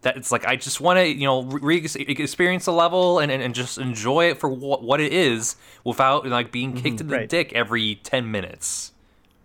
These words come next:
Speaker 2: Yeah, I know what you mean, yeah.
Speaker 1: Like, is not,
Speaker 3: Well,
Speaker 1: is
Speaker 3: and,
Speaker 1: that the,
Speaker 3: and
Speaker 1: the true experience? No, but, like, I, I played Mass Effect three on narrative mode 'cause that's what I was there for. I didn't care about the combat that much.
Speaker 3: I think I probably played it on,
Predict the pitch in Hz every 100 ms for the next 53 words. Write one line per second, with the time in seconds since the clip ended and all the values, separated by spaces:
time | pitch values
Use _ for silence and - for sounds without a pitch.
0 | _ _ 131 147 135 135 135 143 127 113
1 | - 104 101 107 107 107 104 - _ _
2 | 113 - 131 135 156 220 185 - 165 165
3 | 120 104 - 165 170 165 - 180 190 196
4 | - 143 214 135 104 120 120 117 - _
5 | _ _ _ _ - 160 202 240 226 -
6 | 247 240 196 160 - 135 151 - 220 -
7 | 240 254 214 269 269 311 233 151 123 101
8 | - 143 135 - _ - _ - 120 170
9 | 190 208 175 226 262 190 147 113 131 190
10 | 147 208 202 208 - 220 226 151 123 117
11 | 110 107 101 - - - - - - _
12 | - 143 240 151 175 143 120 123 123 120
13 | 117 117